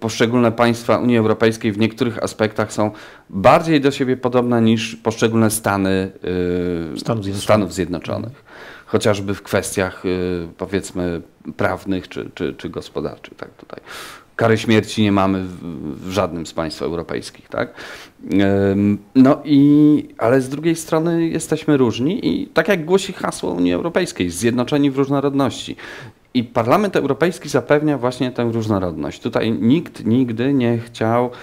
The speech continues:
Speaker 1: e, odbierać nam
Speaker 2: Mhm.
Speaker 1: tej specyfiki. W tym jest nasze, nasz skarb, nasze piękno, i, i nasza wartość.
Speaker 2: Dlaczego?
Speaker 1: I chodzi o to, żeby
Speaker 2: Mhm.
Speaker 1: ktoś, żeby, żeby po prostu posłowie, posłanki z Polski w Parlamencie Europejskim potrafili w taki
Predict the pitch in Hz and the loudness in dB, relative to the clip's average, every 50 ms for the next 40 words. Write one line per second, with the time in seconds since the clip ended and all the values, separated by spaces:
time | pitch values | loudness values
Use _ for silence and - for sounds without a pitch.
0 | - - - - - _ - - - 90 90 90 92 92 92 92 92 92 92 90 | -18 -20 -20 -20 -20 _ -10 -4 -2 0 0 0 0 0 0 0 0 0 0 -2
1 | - - 120 113 107 104 101 117 135 180 180 143 117 - - - - - 95 113 | -2 -2 -2 -2 -2 2 4 6 6 6 6 4 2 0 -2 -6 -6 -2 -2 0
2 | 113 107 95 92 92 90 85 - - - 104 - - 101 95 - - 87 - - | 0 0 0 -2 -2 -2 -6 -8 -6 -6 -6 -4 -4 -4 -6 -6 -10 -12 -8 -6
3 | 95 95 - 175 - - - - - - - - - - - 175 175 165 156 135 | -4 -4 -4 -4 -8 -12 -18 -20 -20 -20 -20 -20 -4 2 2 4 6 6 4 4
4 | - - 135 127 - 143 131 127 123 123 120 117 - - 80 78 80 95 104 120 | 4 2 0 2 2 2 4 4 4 4 2 2 0 -2 -2 -2 0 0 0 0
5 | 120 117 - - - 113 127 - - - - - 123 117 - 131 - - 117 104 | -2 -2 -2 2 2 4 4 2 0 -4 -4 -4 -2 -2 -4 -4 -2 0 0 0
6 | 92 - - 123 143 - 339 349 339 - _ _ - - 160 165 170 170 175 175 | -2 -2 -2 0 0 0 0 -2 -6 -10 _ _ -2 0 2 2 2 2 2 0
7 | 175 170 - - 160 180 190 190 - 202 196 196 160 - - - - - - - | 0 -2 -2 0 2 2 2 2 2 4 4 4 4 2 -2 -6 -6 -6 -10 -12
8 | - - - - - 117 110 131 - - - 165 196 196 185 - 180 - 180 170 | -14 -16 -16 -8 -2 0 0 0 0 0 4 4 4 4 4 0 0 0 0 0
9 | 165 147 - - - - 226 - - 147 139 151 151 151 135 143 143 160 147 151 | 0 -2 -4 -4 -6 -6 -6 -4 -4 -2 -2 0 -2 0 -2 -2 -2 -2 -2 -4
10 | - - 190 190 - 165 151 - _ _ _ - 151 - - - 320 330 254 160 | -2 -2 -4 -4 -4 -6 -8 -8 _ _ _ -6 -6 -4 -2 -2 0 0 0 0
11 | - 147 131 - 165 185 196 165 - 127 120 113 - - - - - 131 117 101 | -2 -4 -2 2 2 2 2 0 -2 -4 -4 -4 -4 -8 -10 -2 2 2 2 2
12 | - - - 135 175 - - 139 139 139 147 156 151 - 143 123 120 113 - 101 | 0 -2 -6 -6 -4 -2 0 0 2 2 2 2 2 0 0 0 0 -2 -2 -4
13 | 90 - - - 160 220 269 - - - - - - - _ _ _ _ - 147 | -6 -8 -6 -4 -2 -2 -2 -4 -10 -16 -18 -18 -18 -20 _ _ _ _ 0 0
14 | 147 - 151 135 - - 196 196 190 156 - - - 127 - - 139 131 127 120 | 2 2 0 0 0 -2 0 0 0 0 0 0 0 0 0 2 4 4 4 4